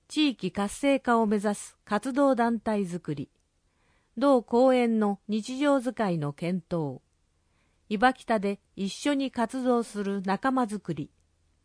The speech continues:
申し込み、二月十六日までに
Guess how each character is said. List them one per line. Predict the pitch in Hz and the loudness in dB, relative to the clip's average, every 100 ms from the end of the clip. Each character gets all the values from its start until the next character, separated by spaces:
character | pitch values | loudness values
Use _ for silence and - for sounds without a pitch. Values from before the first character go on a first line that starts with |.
| _ _ _ _ _ - | _ _ _ _ _ -4
申 | 233 233 | 2 2
し | - - | 0 -4
込 | 208 | -2
み、 | 190 180 - _ _ _ _ - | -2 -4 -10 _ _ _ _ -2
二 | 226 | 0
月 | 285 285 262 | 0 0 -4
十 | 208 233 277 | -2 0 2
六 | 269 262 | 0 0
日 | 240 220 233 | -4 -4 -2
ま | 202 | -2
で | 170 160 | 0 -2
に | 147 | -4